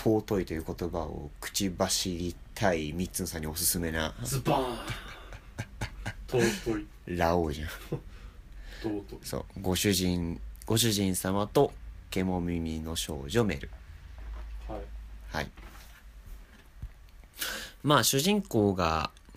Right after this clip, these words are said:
Speaker 1: 獣人の女の子のメルちゃんって言うんだけど、
Speaker 2: はい。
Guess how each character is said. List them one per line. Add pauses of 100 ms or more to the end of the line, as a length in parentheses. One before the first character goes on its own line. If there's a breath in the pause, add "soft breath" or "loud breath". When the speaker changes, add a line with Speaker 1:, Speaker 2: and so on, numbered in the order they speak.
(420)
Speaker 1:
獣
人
の (240)
女
の
子
の
メ
ル
ち
ゃ
ん
っ
て
言
う
ん
だ
け
ど、 (100)
Speaker 2:
は
い。